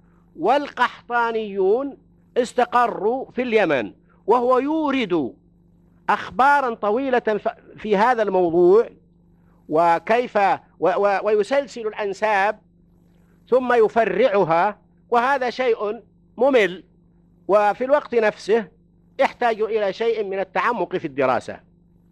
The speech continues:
القحطانيون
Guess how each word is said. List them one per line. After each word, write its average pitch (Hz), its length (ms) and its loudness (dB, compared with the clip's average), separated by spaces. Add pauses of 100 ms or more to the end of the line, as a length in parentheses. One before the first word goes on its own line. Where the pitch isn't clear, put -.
(1400)
القحطانيون 262 1300 -2